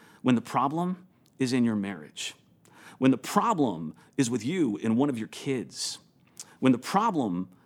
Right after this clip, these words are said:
is with your health, when the problem is a financial hole that you've dug yourself into, when the problem is your mental health, depression, and, and you can't seem to snap out of whatever you're feeling.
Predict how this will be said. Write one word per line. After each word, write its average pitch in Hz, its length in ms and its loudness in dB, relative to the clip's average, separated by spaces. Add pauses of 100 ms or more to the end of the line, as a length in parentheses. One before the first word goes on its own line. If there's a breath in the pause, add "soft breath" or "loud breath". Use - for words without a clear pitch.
(160 soft breath)
is 127 120 -4
with 135 220 -4
your 156 120 -2
health, - 600 -10 (460 soft breath)
when 175 120 4
the 196 80 -2
problem 226 680 2
is 156 120 0
a 156 100 -2
financial 196 680 -2
hole 214 320 0
that 180 140 -2
you've 170 160 -6
dug 185 200 -2
yourself 185 400 -4
into, 208 400 -6 (500 loud breath)
when 208 140 4
the 220 40 2
problem 285 540 4
is 196 300 0
your 226 160 0
mental 233 480 2
health, 143 320 -10
depression, 175 960 -2
and, 135 160 -2 (280 loud breath)
and 185 120 0
you 190 40 -4
can't 254 300 -6
seem 277 240 2
to 233 60 2
snap 240 520 2
out - 220 -2
of 240 80 2
whatever 190 320 0
you're 190 120 -4
feeling. - 520 -12